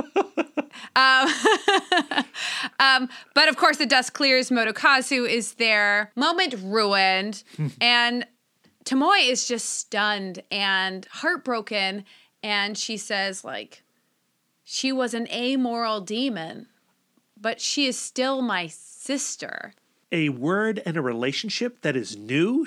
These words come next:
Speaker 2: to her, but also it's the word that Noriko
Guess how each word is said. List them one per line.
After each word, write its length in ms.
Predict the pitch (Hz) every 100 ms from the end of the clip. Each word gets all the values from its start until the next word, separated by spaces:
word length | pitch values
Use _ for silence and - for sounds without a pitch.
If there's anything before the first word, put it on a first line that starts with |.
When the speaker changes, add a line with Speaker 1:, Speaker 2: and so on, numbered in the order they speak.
| -
Speaker 2:
to 160 | 381
her, 400 | - 277 320 330 311 _ _ _ -
but 240 | 208 208 -
also 480 | 190 208 233 226 208
it's 200 | 180 -
the 140 | -
word 600 | 147 117 151 190 208 208 - - -
that 160 | 170 147
Noriko 760 | 120 110 156 165 214 196 151